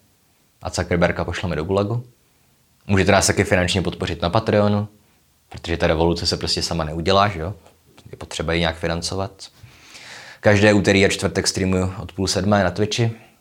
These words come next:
A jen chci poznamenat, že kanál Na potítku je provozovaný zcela v duchu neomarxistické myšlenky o firmě vlastněné jejími zaměstnanci. Já i Dan si dělíme výdělky volným dílem a společně vlastníme i prostředky výroby.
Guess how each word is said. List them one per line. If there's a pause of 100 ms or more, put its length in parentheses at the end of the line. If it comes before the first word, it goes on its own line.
(680)
A
jen
chci
poznamenat,
že
kanál
Na
potítku
je
provozovaný
zcela
v
duchu (100)
neomarxistické
myšlenky
o
firmě
vlastněné
jejími
zaměstnanci. (1000)
Já
i
Dan
si
dělíme
výdělky
volným
dílem
a
společně
vlastníme
i
prostředky
výroby.